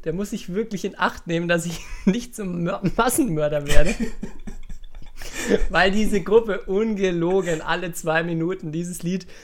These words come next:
mit der gigantischsten Soundanlage <laughs> aufgedreht hat. Man hat gar nichts mehr verstanden. Dann hast du natürlich immer wieder nach halb, dreißig Sekunden, vierzig Sekunden abgebrochen. Hat man gedacht, okay, jetzt kann man wieder eine Ansage machen, jetzt kann man die Gru-,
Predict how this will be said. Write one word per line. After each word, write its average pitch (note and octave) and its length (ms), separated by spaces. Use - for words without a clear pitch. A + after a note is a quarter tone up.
mit D#3 160
der F3 100
gigantischsten F3 840
Soundanlage D#3 840
<laughs> - 0
aufgedreht D3+ 560
hat. F3+ 180
Man F3 200
hat - 300
gar G3 260
nichts G3+ 260
mehr D3+ 140
verstanden. D#3+ 680
Dann D3 160
hast G3+ 160
du G#3 60
natürlich G3 340
immer G3+ 180
wieder F#3+ 160
nach F3 320
halb, G3 300
dreißig G3+ 340
Sekunden, A3 420
vierzig G#3+ 320
Sekunden - 360
abgebrochen. G3 760
Hat F3 140
man E3 140
gedacht, D#3+ 320
okay, F#3 260
jetzt F#3 220
kann F3+ 140
man E3+ 140
wieder E3+ 200
eine D#3+ 180
Ansage G3+ 460
machen, F#3+ 340
jetzt D3 160
kann E3+ 120
man D#3 120
die D3+ 80
Gru-, - 80